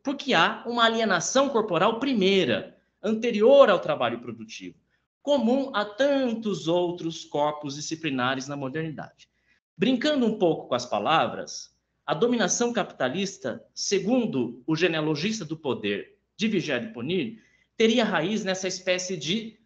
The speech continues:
alienação primitiva das disciplinas, que obtém uma determinada clivagem.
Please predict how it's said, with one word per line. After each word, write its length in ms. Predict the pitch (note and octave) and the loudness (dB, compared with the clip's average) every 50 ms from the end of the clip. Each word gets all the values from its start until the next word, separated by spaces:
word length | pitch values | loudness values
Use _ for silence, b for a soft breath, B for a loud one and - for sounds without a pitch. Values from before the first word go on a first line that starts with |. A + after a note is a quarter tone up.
| _ _ | _ _
alienação 800 | D#3 F3 F3 F#3 F#3 F3+ D#3+ D3+ - - - G#3 A#3 B3+ C4 - | -2 0 2 2 2 2 2 0 0 -2 -2 0 0 0 0 0
primitiva 800 | A3+ A3 G#3 F#3+ E3+ - - - - B3 B3+ A#3 F3 D3+ C#3+ B2+ | 0 -2 0 -2 -2 -4 -4 -2 0 2 2 2 2 2 0 2
das 260 | C3 D3 D#3+ D#3+ D#3 | 2 2 0 2 0
disciplinas, 800 | - G#3 G#3 - F3+ E3+ E3 D3 B2+ A2+ A2 - - - b b b b b b _ | -2 -4 -4 -4 -2 0 0 0 0 -2 -4 -6 -8 -10 b b b b b b _
que 80 | _ B3+ | _ 0
obtém 720 | B3+ A#3+ A3 B3+ A#3+ - - G#3+ A3 A#3+ B3 A#3+ - A#3 | 0 2 2 0 0 0 0 0 2 2 0 -2 -6 -6
uma 220 | A3 A#3+ A#3+ B3 A#3+ | -4 0 0 2 2
determinada 500 | A#3+ A#3 A#3 A#3 A3+ A3+ A3+ B3 A#3+ B3 | 2 0 0 0 0 0 0 2 0 0
clivagem. 880 | A#3+ B3+ B3+ B3+ G#3+ F#3 F#3 E3+ D#3+ D3+ A#2+ A2 A2+ G2+ G2+ - - | 0 0 0 0 2 2 4 4 4 4 2 0 -2 -6 -8 -8 -12